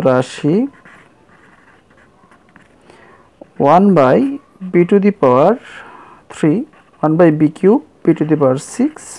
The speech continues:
minus one। এখন এই one by b cube b to the power six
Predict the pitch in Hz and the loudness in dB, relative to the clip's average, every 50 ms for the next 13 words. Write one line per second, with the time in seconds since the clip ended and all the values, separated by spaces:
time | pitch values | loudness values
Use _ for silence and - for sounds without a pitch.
0 | - 147 139 139 143 151 208 277 320 - - - 202 - - - - - - - | -6 -4 -2 0 0 0 0 -2 -2 -4 -8 -14 -16 -14 -14 -14 -14 -18 -20 -20
1 | - - _ - _ _ - - - - - - - - _ - 202 208 - - | -20 -20 _ -20 _ _ -20 -20 -20 -20 -20 -20 -20 -8 _ 0 0 2 2 2
2 | 170 139 147 220 302 - _ - - - - - _ - _ _ - 226 233 233 | 2 2 2 0 -2 -8 _ -20 -20 -20 -20 -20 _ -20 _ _ -2 0 2 4
3 | 220 185 156 143 151 175 196 214 208 175 151 139 135 175 247 277 269 208 165 151 | 4 2 4 4 4 6 6 4 4 4 4 4 4 4 2 -2 -4 -6 -6 -2
4 | 156 180 185 - - - 214 220 233 240 233 233 - _ _ - 254 160 180 185 | -2 -2 -2 -2 -2 0 2 2 4 2 0 -2 -8 _ _ -12 -4 -2 -2 -2
5 | - - 226 208 214 202 - - - - 165 165 | 0 0 2 4 4 2 2 -2 -4 -2 -2 -2